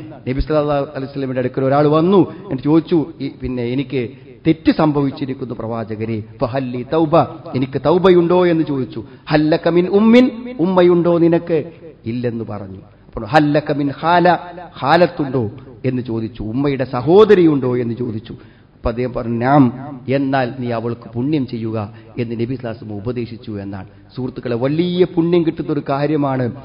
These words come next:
മാതാപിതാക്കളെ സംരക്ഷിക്കൽ എന്നറിയുന്ന ഒരു മകനും ഒരു മകളും മാതാപിതാക്കൾ ഒരിക്കലും വീട്ടിൽ ഉപേക്ഷിക്കുകയില്ല.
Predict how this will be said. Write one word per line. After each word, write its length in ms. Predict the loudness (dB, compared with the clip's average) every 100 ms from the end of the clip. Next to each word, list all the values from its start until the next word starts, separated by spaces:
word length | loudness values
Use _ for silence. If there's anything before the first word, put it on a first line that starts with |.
| -18 -8
മാതാപിതാക്കളെ 920 | 2 4 6 6 6 4 2 0 -2 -2
സംരക്ഷിക്കൽ 640 | -2 -2 -2 -4 -6 -4
എന്നറിയുന്ന 520 | -2 -4 -4 -4 -2
ഒരു 300 | -2 -2 -2
മകനും 480 | 0 0 2 2 0 -6 -16 -12 -4
ഒരു 180 | 0 2
മകളും 460 | 2 2 0 -2 -8 -16 -10 -4
മാതാപിതാക്കൾ 800 | 0 0 0 0 -2 -4 -4
ഒരിക്കലും 480 | -6 -6 -6 -6 -6
വീട്ടിൽ 340 | -6 -6 -6 -6
ഉപേക്ഷിക്കുകയില്ല. 1040 | -4 -6 -6 -12 -10 -8 -10 -16 -20